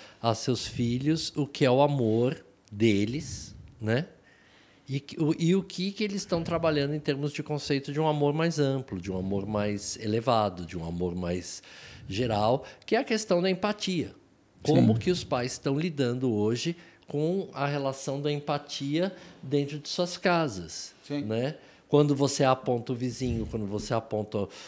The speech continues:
Speaker 1: o negro, quando você aponta o gay, quando você aponta o, o índio,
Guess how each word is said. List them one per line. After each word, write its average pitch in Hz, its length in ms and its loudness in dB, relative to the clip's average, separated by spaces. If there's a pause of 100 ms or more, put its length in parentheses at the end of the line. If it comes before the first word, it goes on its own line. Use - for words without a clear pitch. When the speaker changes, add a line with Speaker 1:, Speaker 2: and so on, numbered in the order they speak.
(120)
Speaker 1:
o 123 80 0
negro, 110 380 2
quando 104 200 -4
você 101 220 -6
aponta 107 400 -2
o 127 40 0
gay, 104 300 2
quando 98 260 -4
você 92 260 -4
aponta 104 580 -2 (300)
o, 98 580 -2
o 120 60 2
índio, 123 520 0